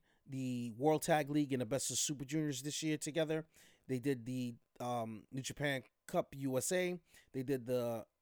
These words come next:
Super J Cup this year, and they did the Young Lions Cup. So they did pretty good with that. And that's just my take. So, ladies and gentlemen, we thank you for tuning in for Wrestlers with Experience.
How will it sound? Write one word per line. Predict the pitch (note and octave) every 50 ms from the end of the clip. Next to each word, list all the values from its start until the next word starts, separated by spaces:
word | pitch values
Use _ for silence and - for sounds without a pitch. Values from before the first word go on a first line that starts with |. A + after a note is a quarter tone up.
| _ - -
Super | - - E3+ - D3+
J | C3 - F3 F#3 F3+
Cup | - G#3+ F#3 D#3 -
this | F3 D#3+ - -
year, | F3+ F#3 F#3 F#3 - _ - - - -
and | B2 B2+
they | C3
did | A#2 B2 B2+ G#2+
the | B2 A2+
Young | A2 B2+ C3 C3 C3+
Lions | C#3 D3 D#3 D3+ D3 C#3 -
Cup. | - - D3+ D3+ - - _ _ _ _ _ _ _ _ _
So | - - F3+ F3+ F3 F3+ F3+ - _ _ - - - -
they | F3+
did | F3 F3 F#3+ F3+ -
pretty | - G3 E3+ D#3+
good | D3 D3 C#3 A#2
with | A2+ A2+
that. | A2 E2 B1+ - _ _ _ _ _ _ _ _ _ _ _ _ _ _ _ - - -
And | F#3+ G3+
that's | G3+ G#3 G3 -
just | G3 G3 - -
my | F3 E3+
take. | - - B2+ - - - - - - - - - - -
So, | - G3+
ladies | G3 G3+ G3 F#3+ F#3 F3 D3+ D3 D3+ D#3+
and | D3 C3
gentlemen, | C#3 D#3 D3+ D3+ D3 D3 C#3+ D3 C#3+ - _ _ _ _ _ _ -
we | - C3+ B2+
thank | - D3+ C#3+ C3+ -
you | C#3+ B2+
for | - C3+ A2+
tuning | - - B2+ A#2+ A#2 A2 A2
in | A2 G#2+
for | - A#2 G#2+
Wrestlers | G#2 G#2 - - G#2+ G#2+ -
with | A2+ G2+
Experience. | F#2+ - - A2+ A#2 A#2 A2+ A2 G#2 - -